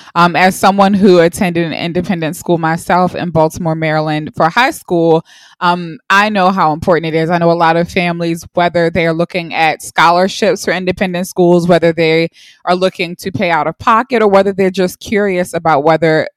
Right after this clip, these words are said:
uh, considering an independent school for their child and family is right for them, your perspective is valued. So thank you. <laughs> Um, why is it important for parents to know more about the ins and outs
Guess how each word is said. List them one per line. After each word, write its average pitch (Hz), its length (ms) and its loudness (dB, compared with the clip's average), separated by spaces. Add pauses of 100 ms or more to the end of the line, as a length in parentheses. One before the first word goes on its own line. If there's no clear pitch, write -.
(360)
uh, 156 260 6
considering 196 540 -2
an 170 80 0
independent 165 580 -2
school 160 260 0
for 165 140 -2
their 156 220 0
child 151 440 4
and 160 140 -8
family 156 320 -2
is 151 100 -6
right 143 220 -4
for 180 100 -6
them, 208 440 -4 (420)
your 196 140 -2
perspective 247 520 0
is 240 140 -2
valued. 190 560 2
So - 160 -2
thank 185 340 -6
you. 247 300 -2
<laughs> - 40 -6 (120)
Um, 220 460 2 (400)
why 220 260 4
is 311 140 0
it 320 40 0
important 233 460 2
for 214 80 2
parents 185 440 0
to 202 100 0
know 175 240 4
more 170 400 4
about 156 640 4 (140)
the 175 160 -2
ins 175 360 -4
and 175 180 -2
outs 160 460 0